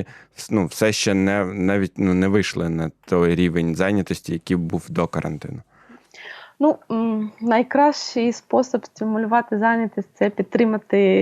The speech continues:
Speaker 2: економіку, підтримати бізнес. Тому всі країни, а, так і робили. Тобто ніхто н-, майже ніхто не робить так, що вони беруть людей і кудись їх за руку ведуть: «Ось, робіть тут».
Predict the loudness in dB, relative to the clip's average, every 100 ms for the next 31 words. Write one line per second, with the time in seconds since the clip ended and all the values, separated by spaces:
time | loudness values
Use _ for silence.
0 | 4 2 2 0 0 2 4 6 6 4
1 | -2 -8 -8 -6 -6 -4 -4 2 2 2
2 | 0 -2 -4 -2 -2 0 0 2 2 2
3 | 0 -2 0 0 0 0 2 2 2 0
4 | -6 -12 -18 -16 -12 -2 2 2 2 -2
5 | 0 2 4 4 6 6 6 4 2 0
6 | -2 -6 -6 0 0 0 -2 -2 0 0
7 | 0 0 0 -2 0 2 6 6 4 2
8 | -6 0 2 4 4 4 4 4 6 4
9 | 2 0 -2 -4 -6 -2 0 -2 -4 -12
10 | _ 2 2 4 2 4 4 4 2 0
11 | 0 -2 -2 -2 -2 0 2 2 0 -4
12 | -4 -2 0 -2 -2 -4 -6 -4 -4 -4
13 | -10 -20 -4 0 2 2 0 0 0